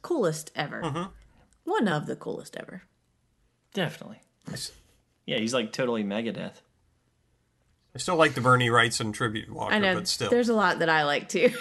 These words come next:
Speaker 1: <laughs> That's why I said
Speaker 2: Mm-hmm.
Speaker 1: one of.
Speaker 3: I wish that they didn't show him before they showed him.
Speaker 1: Like on a commercial, you mean?
Speaker 2: Yeah,
Speaker 3: Yes,
Speaker 2: you
Speaker 3: I
Speaker 2: mean on
Speaker 3: wish
Speaker 2: the
Speaker 3: he was
Speaker 2: ad?
Speaker 3: completely hidden, and all of a sudden you saw
Speaker 1: I
Speaker 3: that.
Speaker 1: agree.
Speaker 3: It would have been like, "Oh my God, what the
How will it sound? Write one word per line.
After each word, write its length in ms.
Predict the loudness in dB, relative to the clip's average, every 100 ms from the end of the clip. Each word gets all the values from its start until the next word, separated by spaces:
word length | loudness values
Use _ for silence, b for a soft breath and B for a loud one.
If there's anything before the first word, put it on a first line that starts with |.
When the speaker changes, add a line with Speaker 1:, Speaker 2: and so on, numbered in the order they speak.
| -8
Speaker 1:
<laughs> 160 | 0 2
That's 160 | 4
why 140 | 4 6
I 20 |
said 200 | 6 6
Speaker 2:
Mm-hmm. 80 | 6
Speaker 1:
one 160 | 6
of. 320 | 4 4 0 -4 B -10 -6 -6 -8 -18 _ -2 2
Speaker 3:
I 160 | 4 4
wish 600 | 2 2 2 0 -4 -6 -2
that 200 | -2 0
they 140 | -2
didn't 320 | 0 -2 -2
show 320 | -2 0 0 0
him 200 | -2 -2
before 640 | -4 -4 -2 0 -2 -4 -14 _ -6
they 140 | -4
showed 320 | -4 -6 -6 -8
him. 180 | -12 -16 _ _ _ _ _
Speaker 1:
Like 160 | -2 0
on 100 | 0
a 40 |
commercial, 360 | 0 -2 0 -2
you 100 | -2
mean? 100 | 2
Speaker 2:
Yeah, 180 | 6 6
Speaker 3:
Yes, 140 | 4
Speaker 2:
you 60 | 4
Speaker 3:
I 20 |
Speaker 2:
mean 60 | 4
on 60 |
Speaker 3:
wish 100 | 4 4
Speaker 2:
the 60 |
Speaker 3:
he 40 | 2
was 80 | 2
Speaker 2:
ad? 60 |
Speaker 3:
completely 680 | -2 -6 -6 -2 0 0 0
hidden, 300 | 0 2 0
and 100 | 2
all 80 | 0
of 60 | 0
a 20 |
sudden 140 | -2
you 60 | -2
saw 180 | 0 2
Speaker 1:
I 60 | 2
Speaker 3:
that. 40 | 2
Speaker 1:
agree. 100 | 0
Speaker 3:
It 40 |
would 80 | 0
have 100 | 0
been 100 | -2
like, 200 | -4 -6 -6
"Oh 220 | -2 -2
my 160 | -2 -4
God, 420 | -2 0 0 -2
what 140 | -2
the 160 | -6